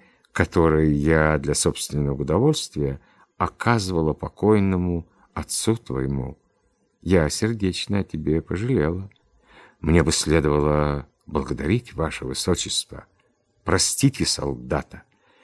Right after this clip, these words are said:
Чем сильнее он чувствует, тем труднее для него выражать свои чувства. Странно, что герцог и меня вздумал подозревать в замыслах против него. Это меня удивило.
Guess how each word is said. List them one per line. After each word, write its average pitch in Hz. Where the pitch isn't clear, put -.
Чем 98
сильнее 90
он 90
чувствует, 90
тем 87
труднее 95
для 90
него 90
выражать 90
свои 82
чувства. 69
Странно, 104
что -
герцог 117
и 82
меня 90
вздумал 123
подозревать 104
в 92
замыслах 82
против 90
него. 78
Это 98
меня 113
удивило. 82